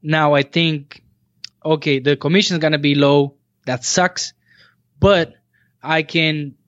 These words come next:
kind of stack offers on my website." Amazon, I'm gonna still create, uh, products, uh, on those, sorry, listicle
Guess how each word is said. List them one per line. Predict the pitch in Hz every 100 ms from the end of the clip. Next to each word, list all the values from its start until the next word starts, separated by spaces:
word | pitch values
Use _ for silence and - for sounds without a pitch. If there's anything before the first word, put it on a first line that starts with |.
| _ -
kind | 180 175
of | 160 143 _ -
stack | - - 190 196 - -
offers | 151 165 - 135 131
on | - 135
my | 127
website." | 139 156 - 127 123 - _ _ _ _ _ _ - -
Amazon, | 170 170 160 165 160 143
I'm | 135 139
gonna | 139 147
still | 143 - 165
create, | - 160 151 123
uh, | 147 139
products, | 131 160 151 147 135 - - _ _ _ _ -
uh, | 147 135
on | 143 147
those, | 156 147 139 - 139
sorry, | 165 135 120 -
listicle | 190 226 165 151 147 147